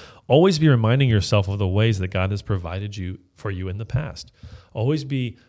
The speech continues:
bringing up to yourself the ways that God has blessed you, that he's, he's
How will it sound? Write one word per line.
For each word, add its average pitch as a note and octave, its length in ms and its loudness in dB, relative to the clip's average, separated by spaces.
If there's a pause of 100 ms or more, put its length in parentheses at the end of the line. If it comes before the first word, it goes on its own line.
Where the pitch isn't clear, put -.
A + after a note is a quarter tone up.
(220)
bringing C3 360 -2
up B2 160 -2
to - 120 -8
yourself F#2 520 -8
the F#2+ 120 -10
ways G#2+ 320 -8
that G2 100 -8
God F#2+ 240 -8
has F2 300 -12
blessed A2 600 -2
you, C3+ 180 2
that G#2 120 -2
he's, G2+ 260 -8 (400)
he's G2+ 300 -4